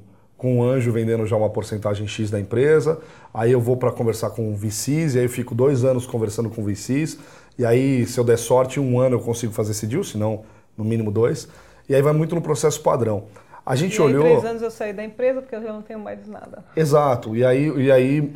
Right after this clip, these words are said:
Speaker 1: a gente vê vários cases super bacanas de empreendedores que fizeram coisas disruptivas e até inovadoras que foram pro mundo inteiro e que, no final das contas, não ficaram com dez por cento da empresa e viraram funcionário daqueles investidores, o que é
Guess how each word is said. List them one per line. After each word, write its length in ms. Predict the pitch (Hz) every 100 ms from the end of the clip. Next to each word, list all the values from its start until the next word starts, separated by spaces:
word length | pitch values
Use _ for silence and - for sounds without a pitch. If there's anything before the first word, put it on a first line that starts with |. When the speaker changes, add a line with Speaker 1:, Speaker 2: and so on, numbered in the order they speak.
| -
Speaker 1:
a 60 |
gente 320 | 120 135 117 110
vê 180 | 127
vários 360 | 113 131 151 -
cases 280 | 135 123 117
super 240 | - 147
bacanas 580 | 131 123 120 120 147 - - - - -
de 200 | 120 131
empreendedores 480 | 135 147 135 127 120
que 140 | 120
fizeram 340 | - 117 127
coisas 340 | 120 117 107 101
disruptivas 800 | 104 165 - - 135 160 110 110
e 60 |
até 460 | 107 131 147 127 - - - _ 123
inovadoras 540 | 135 127 120 143 135
que 120 | -
foram 260 | 127 165 196
pro 120 | 143
mundo 200 | 151 226
inteiro 440 | 196 139 156 220 - - _
e 80 | -
que, 120 | 165
no 80 | 214
final 180 | 185 196
das 140 | 185
contas, 240 | - 180 180
não 60 |
ficaram 320 | 175 170 156 156
com 180 | 156
dez 200 | 131 123
por 140 | 127 127
cento 220 | 127 120
da 80 | 131
empresa 600 | 127 113 113 120 135 143 - - -
e 60 |
viraram 300 | 120 120 127
funcionário 560 | 120 131 143 123 123 127
daqueles 300 | 120 123 117
investidores, 480 | 117 - 113 98 107
o 60 |
que 140 | - 135
é 180 | 156